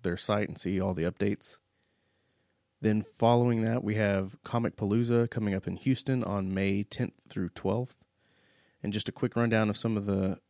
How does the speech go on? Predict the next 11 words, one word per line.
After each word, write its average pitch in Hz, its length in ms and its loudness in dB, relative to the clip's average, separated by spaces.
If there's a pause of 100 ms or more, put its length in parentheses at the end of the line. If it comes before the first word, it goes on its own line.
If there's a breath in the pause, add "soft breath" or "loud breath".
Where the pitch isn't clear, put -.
guests 107 220 2
that 90 140 0
will 87 160 -2
be 110 120 2
there: 107 280 2
Amelia 107 380 0
Clark, - 500 -2 (420 soft breath)
Michael 104 280 0
Dorn, 104 600 0 (220)
Gates 107 260 0
McFadden, 104 720 0